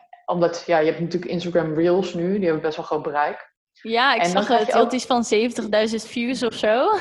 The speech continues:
Speaker 1: Ja, tachtigduizend inmiddels, echt bizar.
Speaker 2: Ja, zie.
Speaker 1: Gaat echt heel hard. Ja, maar het, ja, dat zorgt ervoor dat ook de doelgroep die niet mijn doelgroep is, mijn content ziet.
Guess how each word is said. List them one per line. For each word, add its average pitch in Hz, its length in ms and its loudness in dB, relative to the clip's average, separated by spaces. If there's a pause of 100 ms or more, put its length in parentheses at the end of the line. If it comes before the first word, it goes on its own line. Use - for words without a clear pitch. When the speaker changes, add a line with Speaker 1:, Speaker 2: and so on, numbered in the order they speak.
(200)
Speaker 1:
Ja, 190 360 6
tachtigduizend 165 720 2
inmiddels, 156 480 0
echt - 160 -12
bizar. 190 440 -2 (180)
Speaker 2:
Ja, 226 200 0
zie. 254 200 -4
Speaker 1:
Gaat 190 140 0
echt - 200 -4
heel 175 160 2
hard. 185 480 0 (200)
Ja, 170 400 2
maar 202 220 2
het, - 460 -2
ja, 190 380 -2
dat 185 140 -4
zorgt 277 220 0
ervoor 170 320 2
dat 190 220 -2
ook 240 340 2
de 190 80 -6
doelgroep 190 560 -4
die 170 120 -8
niet 196 200 -2
mijn 175 140 -2
doelgroep 220 320 -2
is, 208 320 -4
mijn 175 180 -2
content 185 420 -4
ziet. - 320 -20